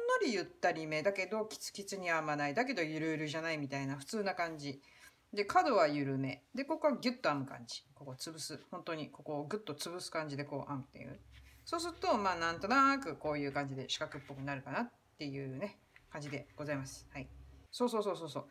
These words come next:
で、ね、あのー、ついでにね、自分の中でこう、なんていうのかな。自分の中でこう、自分をこう、い-、い-、戒める。違うな。戒めるじゃない。なんていうのかな。こう、鍛えよ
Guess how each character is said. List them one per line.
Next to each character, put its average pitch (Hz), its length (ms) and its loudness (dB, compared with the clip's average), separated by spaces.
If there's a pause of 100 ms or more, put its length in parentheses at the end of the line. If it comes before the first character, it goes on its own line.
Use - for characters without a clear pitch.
(260)
で、 180 280 -4
ね、 190 420 0
あ 151 180 -2
の 139 640 -2
ー、 - 40 -8
つ 226 120 -4
い 226 60 0
で 220 80 0
に 220 80 -2
ね、 220 320 -2 (460)
自 165 80 -10
分 185 100 -2
の 190 80 2
中 175 180 0
で 139 100 -2
こ 131 140 -6
う、 127 40 -4
な 139 120 -4
ん 135 40 -4
て 135 60 -8
い - 20 -10
う - 20 -8
の 123 60 -10
か 127 80 -10
な。 123 220 -12
自 151 120 -12
分 185 100 -6
の 185 60 -2
中 180 160 -2
で 143 80 -2
こ 139 280 -8
う、 135 80 -16 (140)
自 151 160 -10
分 185 160 -2
を 180 80 0
こ 175 120 0
う、 160 40 2
い-、 156 120 -4 (240)
い-、 165 100 -10
戒 180 220 -4
め 185 100 -4
る。 139 200 -8
違 160 80 -4
う 156 80 0
な。 143 200 -4
戒 165 240 -8
め 175 100 -6
る 156 60 -2
じ 143 80 -4
ゃ 139 40 -4
な 135 100 -4
い。 - 80 -12 (120)
な 151 100 -10
ん 147 60 -14
て - 60 -18
い - 20 -10
う 135 40 -10
の 131 60 -10
か 131 60 -14
な。 127 220 -14
こ 123 160 -18
う、 - 20 -14
鍛 - 160 -6
え 160 120 -2
よ 135 260 -6